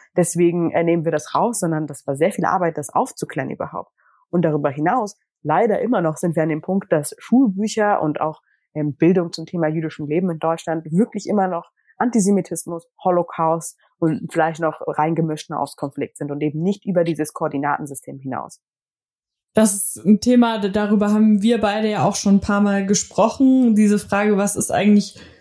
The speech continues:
Speaker 2: ähm, Sichtbarkeit jüdischen Lebens jenseits von, äh, Holocaust, jenseits von Antisemitismus?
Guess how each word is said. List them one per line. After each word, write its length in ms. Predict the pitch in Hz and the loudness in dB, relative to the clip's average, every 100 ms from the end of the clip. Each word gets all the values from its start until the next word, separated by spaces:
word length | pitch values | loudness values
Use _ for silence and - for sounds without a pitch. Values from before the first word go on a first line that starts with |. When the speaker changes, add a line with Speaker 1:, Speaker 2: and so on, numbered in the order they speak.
| _ _ - | _ _ 0
Speaker 2:
ähm, 360 | 190 190 190 | 4 6 6
Sichtbarkeit 800 | 185 185 226 - 226 220 208 202 | 6 4 0 2 0 0 -2 2
jüdischen 380 | 214 208 - 190 | 4 4 2 0
Lebens 440 | 208 226 220 208 | 2 4 4 2
jenseits 640 | 208 220 202 196 202 196 - | 0 2 2 0 -2 -4 -6
von, 600 | - - 202 202 202 - | -8 0 4 6 6 4
äh, 520 | - - 185 185 185 180 - | -2 -2 0 0 0 -2 0
Holocaust, 920 | 202 240 226 214 - 202 208 208 208 | 2 4 4 0 0 0 0 0 2
jenseits 260 | 196 190 | 2 2
von 100 | - | 0
Antisemitismus? 1500 | - 196 208 185 185 190 190 240 247 - 226 240 262 262 - | 2 2 2 2 4 4 4 4 2 2 2 4 2 0 -8